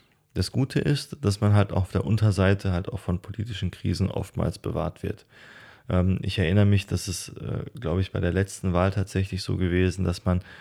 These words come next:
mehrere Monate keine Koalition, ähm, zustande gebracht hat. Und es hieß hier nicht, dass es hier eine Diktatur ist, bei der Angela Merkel ihre, ähm,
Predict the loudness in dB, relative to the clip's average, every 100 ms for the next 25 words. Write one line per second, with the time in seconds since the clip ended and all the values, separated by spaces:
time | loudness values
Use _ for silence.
0 | -20 -16 0 4 6 6 4 6 6 6
1 | 4 2 -2 0 0 2 2 2 0 0
2 | 0 2 4 2 -2 -4 -2 -2 -4 -6
3 | 0 2 2 0 -2 -2 -2 -2 -4 -6
4 | -20 -20 -18 -2 0 0 2 2 2 2
5 | 4 4 0 -4 -4 -2 0 2 4 4
6 | 2 0 -2 2 4 4 4 0 2 4
7 | 2 2 2 2 2 0 0 -2 -2 -2
8 | -2 -2 -6 -20 -20 -20 -20 _ -20 _
9 | -2 0 0 0 -2